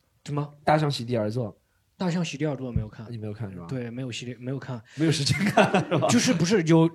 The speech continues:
Speaker 1: 因为看这些电影的时候还要酝酿一会儿的，因为有，有的时候杨德昌那个可能就要两个小时、三个小时那种的。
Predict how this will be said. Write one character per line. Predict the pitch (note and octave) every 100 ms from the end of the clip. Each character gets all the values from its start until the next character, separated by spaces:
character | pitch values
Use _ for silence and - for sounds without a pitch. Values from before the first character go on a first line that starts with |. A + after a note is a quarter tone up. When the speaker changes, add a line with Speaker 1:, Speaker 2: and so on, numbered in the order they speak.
| D#3
Speaker 1:
因 | A#3
为 | C4
看 | B3 B3
这 |
些 | A3
电 | A3+ G#3+
影 | C#3+
的 | C3
时 |
候 | C#3
还 | C#3
要 | C#3+
酝 | E3+ F3+
酿 | C3+ A#2
一 |
会 | A2
儿 | G#2
的， | G#2 B2+
因 | E3+
为 | F3+
有， | E3 C#3+ C3+
有 | C#3 C3+
的 | C#3+
时 | D#3
候 | D#3+ D3
杨 | C#3+ C#3+
德 |
昌 | D3+ D#3
那 | D#3+
个 | C3
可 | -
能 | A#2+ A#2 C3+
就 | D3
要 | C3+
两 | A#2+ A#2
个 | A#2+
小 | C#3 G#2+
时、 | A2+
三 | B2+
个 | C#3+
小 | C3
时 | G#2+ A2+
那 | A#2
种 |
的。 | G#2+